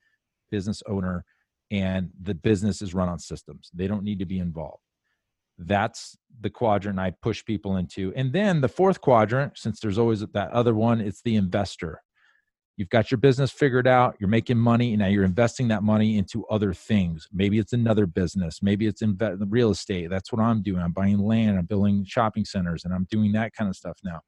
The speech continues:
So I'm taking the money I've made and I'm investing it. So then at the end of the day,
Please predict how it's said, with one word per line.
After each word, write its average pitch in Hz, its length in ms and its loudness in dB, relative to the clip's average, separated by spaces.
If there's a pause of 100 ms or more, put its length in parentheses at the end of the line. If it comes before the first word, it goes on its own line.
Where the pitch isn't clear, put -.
(540)
So - 120 0
I'm 101 100 4
taking 131 320 0
the 117 60 4
money 117 320 4
I've 101 140 2
made 151 360 2
and 101 140 2
I'm 95 140 6
investing 110 560 2
it. 113 220 2
So 110 120 0
then 139 360 4
at 104 180 -2
the 107 160 -6
end 131 120 0
of 117 60 -2
the 107 60 -2
day, 131 580 2